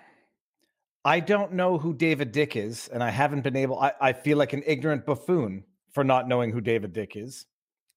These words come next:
Um, I probably should, but I saw that clip on Twitter today,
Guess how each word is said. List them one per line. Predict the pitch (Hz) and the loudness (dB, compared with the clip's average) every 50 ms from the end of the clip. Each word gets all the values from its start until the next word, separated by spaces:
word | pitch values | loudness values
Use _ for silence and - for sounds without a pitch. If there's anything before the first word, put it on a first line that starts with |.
| _ | _
Um, | 107 107 110 107 107 110 - | -4 0 0 0 0 -2 -4
I | - 143 | -6 -6
probably | - - - 143 143 135 131 120 127 127 | -6 -4 0 0 0 2 0 -2 -4 -4
should, | 120 - - - 214 160 131 147 160 - _ _ _ _ _ _ _ _ _ _ _ _ _ _ _ - | -4 -4 0 2 2 2 2 0 -4 -8 _ _ _ _ _ _ _ _ _ _ _ _ _ _ _ 0
but | 139 143 | 2 2
I | 147 | 2
saw | 131 - - 180 175 175 | 2 0 2 2 2 4
that | 170 175 156 - | 4 2 0 0
clip | - 202 202 196 165 | -2 -2 0 2 2
on | 156 139 | 0 0
Twitter | - - 220 226 202 151 | 0 0 0 0 0 -4
today, | - 123 110 107 123 139 | -4 -4 -4 -4 -4 -6